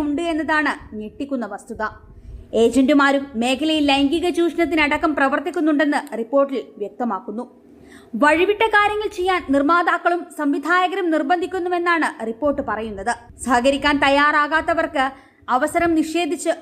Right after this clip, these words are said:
ഒഴിവാക്കുന്ന രീതിയാണ് മലയാള സിനിമാ രംഗത്തുള്ളതെന്നും റിപ്പോർട്ടിൽ ചൂണ്ടിക്കാട്ടുന്നു. സ്ത്രീകൾ മാത്രമല്ല, പുരുഷന്മാരും സിനിമാ രംഗത്ത് നിശബ്ദരാക്കപ്പെട്ടുവെന്നാണ്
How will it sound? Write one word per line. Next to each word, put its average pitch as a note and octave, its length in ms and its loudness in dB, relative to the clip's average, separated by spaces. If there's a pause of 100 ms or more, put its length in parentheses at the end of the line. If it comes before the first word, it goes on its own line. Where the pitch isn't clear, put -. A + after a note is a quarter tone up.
ഒഴിവാക്കുന്ന D#4 640 0
രീതിയാണ് D4 440 -2 (180)
മലയാള B3+ 320 0 (100)
സിനിമാ C#4 240 0 (120)
രംഗത്തുള്ളതെന്നും C#4 680 -4 (240)
റിപ്പോർട്ടിൽ B3+ 360 -6 (220)
ചൂണ്ടിക്കാട്ടുന്നു. G#3+ 680 -6 (800)
സ്ത്രീകൾ F4+ 400 4 (120)
മാത്രമല്ല, G4 420 2 (320)
പുരുഷന്മാരും E4 600 0 (100)
സിനിമാ D#4+ 260 2 (100)
രംഗത്ത് E4 300 -2 (120)
നിശബ്ദരാക്കപ്പെട്ടുവെന്നാണ് D#4+ 1200 0